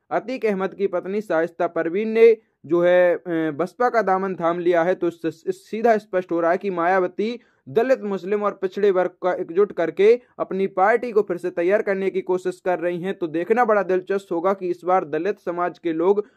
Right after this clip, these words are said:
मुस्लिम समाज के लोग चंद्रशेखर आजाद का साथ देते हैं या नहीं। अगर इस बार चंद्रशेखर आजाद का साथ देते हैं, नगर निकाय चुनाव में चंद्रशेखर आजाद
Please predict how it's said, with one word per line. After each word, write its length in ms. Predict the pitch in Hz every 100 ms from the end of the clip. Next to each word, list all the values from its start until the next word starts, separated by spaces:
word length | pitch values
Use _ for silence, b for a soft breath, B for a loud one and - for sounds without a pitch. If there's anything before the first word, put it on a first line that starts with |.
| b -
मुस्लिम 360 | 175 214 254
समाज 360 | 254 196 190 165
के 100 | 185
लोग 260 | 185 202 196
चंद्रशेखर 540 | 196 220 202 185 175
आजाद 220 | 175 175
का 120 | -
साथ 240 | 180 180 170
देते 420 | 127 160 185 226
हैं 280 | 214 240 269 b -
या 140 | 170
नहीं। 340 | 170 190 240 151
अगर 240 | 160 175
इस 160 | 190 220
बार 200 | 262 269
चंद्रशेखर 600 | 247 226 220 208 208 196
आजाद 180 | 202
का 120 | 196 196
साथ 240 | 196 185
देते 380 | 185 170 185 190
हैं, 160 | 190
नगर 240 | 180 170 185
निकाय 280 | 185 175 170
चुनाव 280 | 175 180
में 100 | 180
चंद्रशेखर 600 | 170 180 240 262 220 190
आजाद 200 | 185 180